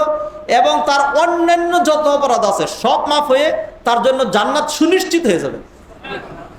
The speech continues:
কেউ যদি জিনা ব্যভিচার করে এবং তাকে যদি মৃত্যুদণ্ড প্রয়োগ করা হয়, তাহলে সে কোথায় যাবে? জান্নাতে যাবে।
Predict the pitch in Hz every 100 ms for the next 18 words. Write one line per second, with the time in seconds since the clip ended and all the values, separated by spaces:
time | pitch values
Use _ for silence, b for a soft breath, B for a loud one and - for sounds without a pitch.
0 | - - - - - 285 320 330 320 202
1 | 294 294 294 294 285 277 233 196 208 214
2 | 214 233 240 226 233 220 - - - 185
3 | 262 - 294 285 277 269 285 285 277 247
4 | - 180 202 - 240 254 214 196 160 -
5 | - - - - - 180 196 196 180 151
6 | 120